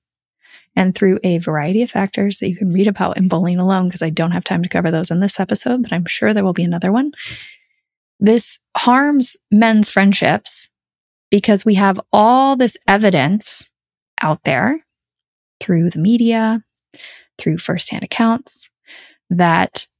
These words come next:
male-female friendships are not safe, that there could be sexual assault, for example. So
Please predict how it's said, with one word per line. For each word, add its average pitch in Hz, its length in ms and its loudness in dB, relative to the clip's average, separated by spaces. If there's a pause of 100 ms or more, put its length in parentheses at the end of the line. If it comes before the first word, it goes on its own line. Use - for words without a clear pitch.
(460)
male-female 196 760 4
friendships 175 400 0
are 165 80 0
not - 300 -2
safe, - 460 -8 (1300)
that - 180 -4
there 143 260 0
could - 240 -6
be 165 520 -4 (600)
sexual - 400 -2
assault, - 560 -4 (520)
for - 100 -2
example. - 500 -6 (1300)
So 214 500 4